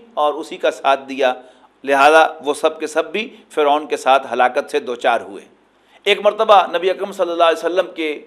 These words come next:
سفید بال صحابہ کو نظر آئے تو صحابہ نے پوچھا، "حضور آپ بھی بوڑھے ہو گئے ہیں؟" تو حضور نے فرمایا کہ ہاں، "شیبتنی ہود و اخواتها"، کہ مجھے، ہاں، مجھے سورہ ہود اور اس کی ہم مضمون بہنوں نے بوڑھا کر دیا ہے۔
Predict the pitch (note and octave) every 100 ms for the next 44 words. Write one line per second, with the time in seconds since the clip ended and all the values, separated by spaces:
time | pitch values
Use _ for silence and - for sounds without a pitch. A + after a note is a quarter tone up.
0 | - F3+ E3+ F3 G3+ D#3 E3 F#3 E3+ C#3+
1 | D#3+ D3+ D#3 D3+ F3+ C#3 C3 - - _
2 | _ - - D3 F3 F#3 E3 G3+ G3 F#3
3 | G#3+ F3+ A3+ G3 C4 C#4+ A3 A3+ G#3+ E3
4 | - _ _ - C#3 D3 D3+ C#3 C3+ C3+
5 | C3+ C3+ B2 C3 B2 - D#3 D#3 D#3 D#3
6 | F3+ D3+ C3 D#3+ F#3+ D#3+ C#3 C3+ B2+ B2+
7 | C3+ F#3+ G#3 - - _ _ _ _ _
8 | _ _ _ _ _ _ _ - E3+ E3
9 | F3+ G#3+ G3 - D#3+ E3 F#3 D3+ - -
10 | _ - D3 D#3+ F3+ F3+ D#3+ E3 C#3 D#3
11 | G#3+ A3+ - - _ D#3+ D#3+ D3+ F3 D3
12 | D3 C3+ B2+ D3 E3 C#3 D3 D#3+ C#3+ B2+
13 | C3 D#3 C#3+ B2 D3 C#3+ B2